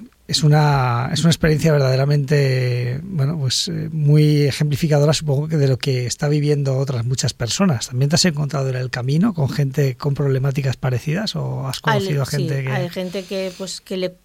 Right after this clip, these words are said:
Speaker 2: que siempre llegamos al mismo punto, que, que no encuentras trabajo, que te ves en una situación de, de mucha necesidad de trabajar y que cuesta muchísimo,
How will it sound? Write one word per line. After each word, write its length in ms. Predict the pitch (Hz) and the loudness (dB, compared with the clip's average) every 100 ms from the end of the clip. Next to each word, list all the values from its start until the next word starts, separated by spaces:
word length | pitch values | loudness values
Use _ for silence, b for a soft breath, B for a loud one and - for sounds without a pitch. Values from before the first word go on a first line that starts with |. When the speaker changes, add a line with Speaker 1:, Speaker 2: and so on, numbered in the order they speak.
| - | -12
Speaker 2:
que 460 | 190 180 175 175 | -6 -4 -4 -6
siempre 580 | 180 196 180 190 202 196 | -8 -10 -8 -6 -4 -4
llegamos 360 | 190 180 185 196 | -4 -4 -4 -4
al 80 | 196 | -4
mismo 260 | 185 175 | -4 -6
punto, 440 | 165 185 180 165 170 B B B B - | -6 -8 -8 -8 -10 B B B B -10
que, 580 | 202 180 170 165 165 170 | -4 -2 -2 -4 -6 -10
que 500 | - 170 165 165 165 | -8 -8 -6 -8 -10
no 600 | 175 180 185 185 190 190 196 | -8 -6 -4 -4 -2 -2 -4
encuentras 440 | 180 214 190 156 | -4 -6 -6 -10
trabajo, 460 | 175 170 165 - 165 | -10 -10 -12 -14 -14
que 120 | 170 | -12
te 100 | 170 | -8
ves 180 | 180 196 | -8 -6
en 60 | 196 | -6
una 80 | |
situación 680 | 190 208 208 196 208 214 220 | -6 -6 -8 -6 -6 -6 -6
de, 420 | 202 196 185 180 170 B B B - | -6 -4 -6 -8 -12 B B B -10
de 180 | 185 | -6
mucha 580 | 180 190 208 202 196 196 | -6 -6 -4 -4 -2 -4
necesidad 560 | 196 196 208 - 208 220 | -6 -6 -8 -6 -4 -2
de 160 | 185 | -4
trabajar 680 | 175 156 156 - 214 233 311 - | -6 -10 -10 -8 -6 -6 -8 -12
y 100 | 190 | -12
que 360 | 190 175 165 | -8 -6 -6
cuesta 320 | - 156 - 190 | -8 -12 -10 -10
muchísimo, 640 | 208 - 170 180 160 156 | -8 -10 -10 -10 -10 -12